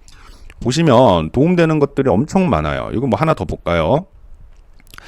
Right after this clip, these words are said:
자, 여기는 뭐 어떤 종목을 소개하나? 브이티지 엠피 이 종목 아시나요? 브이티지 엠피, 어, 화장품 개발 회사인데요. 브이티지 엠피 같은 경우는 큐브 엔터테인먼트라고 알고 계시나요? 큐브 엔터.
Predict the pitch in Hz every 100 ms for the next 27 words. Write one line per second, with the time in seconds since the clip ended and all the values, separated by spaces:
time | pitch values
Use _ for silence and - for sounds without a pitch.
0 | - - - 92 82 101 123 101 95 95
1 | - 135 135 120 101 95 95 92 90 80
2 | 71 - - - - - 135 208 202 -
3 | 185 185 170 123 131 - 110 98 92 147
4 | 160 156 - 117 101 87 117 - 92 95
5 | - 90 92 76 71 - 123 135 - -
6 | - - 120 165 165 - 156 160 - 82
7 | 85 87 85 92 101 87 80 78 131 165
8 | - - - - 120 151 - 147 139 120
9 | 135 135 127 - 123 113 113 127 131 -
10 | 214 220 160 123 135 - 131 113 98 -
11 | 87 78 - - - - - - - -
12 | - - 87 107 98 87 92 87 135 156
13 | 151 - 139 131 104 87 -